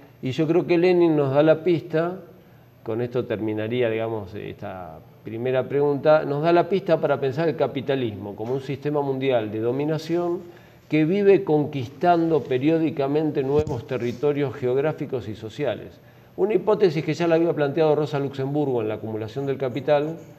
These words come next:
que Lenin la hace suya, y en los últimos años la volvió nuevamente célebre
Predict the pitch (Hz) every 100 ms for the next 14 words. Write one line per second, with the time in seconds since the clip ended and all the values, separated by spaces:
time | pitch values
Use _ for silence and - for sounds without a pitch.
0 | - - - 117 127 143 139 135 135 131
1 | 131 147 156 139 151 170 - - - -
2 | - 143 143 143 156 165 170 170 151 170
3 | 170 165 147 131 131 143 156 156 156 139
4 | 156 175 160 147 151 147 143 - 151 156
5 | 156 160 165 165